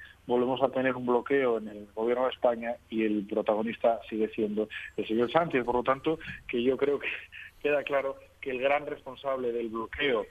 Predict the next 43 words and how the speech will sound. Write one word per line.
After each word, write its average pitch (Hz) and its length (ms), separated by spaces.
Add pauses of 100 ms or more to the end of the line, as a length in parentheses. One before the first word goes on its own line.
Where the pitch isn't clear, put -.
(340)
en 123 100
este 123 200
país 120 280
se 127 80
llama 123 200
Pedro 123 200
Sánchez, 147 260
porque 131 240
siempre 160 460
que - 80
hay 160 120
un 165 100
bloqueo, 143 500 (260)
siempre 160 440
que 131 100
hay 143 80
un 151 100
bloqueo, 123 460 (440)
el 117 120
actor 123 300
principal 110 520 (300)
se 117 60
llama 107 220
Pedro 98 240
Sánchez. - 300
Por 117 120
lo 117 80
tanto, 147 380
lo 131 220
que 131 120
tenemos 147 360
que 151 120
tener 143 380
claro 135 380 (720)
desde 117 280
el 113 60
minuto 131 360
uno 127 320 (100)
es 123 140
que - 100
el 127 100
Partido 120 420
Socialista, 127 720